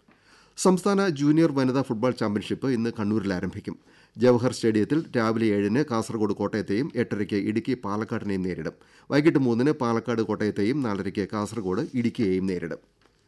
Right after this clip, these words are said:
ദേശാഭിമാനി ദിനപത്രത്തിന്റെ കണ്ണൂർ ബ്യൂറോയിലെ റിപ്പോർട്ടർ രാകേഷ് കായലൂർ റോഡ് അപകടത്തിൽ മരിച്ചു. അൻപത്തിയൊന്ന് വയസ്സായിരുന്നു. കഴിഞ്ഞ ദിവസം റോഡ് മുറിച്ചു കടക്കുമ്പോൾ ലോറിയിടിച്ച് പരിക്കേറ്റ് ചികിത്സയിലായിരുന്നു.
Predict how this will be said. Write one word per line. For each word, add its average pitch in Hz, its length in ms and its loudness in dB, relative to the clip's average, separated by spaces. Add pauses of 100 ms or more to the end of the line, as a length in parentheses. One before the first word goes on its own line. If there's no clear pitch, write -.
(600)
ദേശാഭിമാനി 170 840 4
ദിനപത്രത്തിന്റെ 117 840 0
കണ്ണൂർ 135 380 -2
ബ്യൂറോയിലെ 104 540 0
റിപ്പോർട്ടർ 95 480 -6 (420)
രാകേഷ് 139 560 0
കായലൂർ 98 420 -2 (260)
റോഡ് 127 240 0
അപകടത്തിൽ 104 420 -4
മരിച്ചു. 92 360 -4 (460)
അൻപത്തിയൊന്ന് 131 520 0
വയസ്സായിരുന്നു. 85 580 -4 (380)
കഴിഞ്ഞ 127 220 2
ദിവസം 131 380 0
റോഡ് 113 420 0
മുറിച്ചു 104 240 -2
കടക്കുമ്പോൾ 95 480 -2
ലോറിയിടിച്ച് 104 540 -4
പരിക്കേറ്റ് 95 520 -4
ചികിത്സയിലായിരുന്നു. 87 760 -4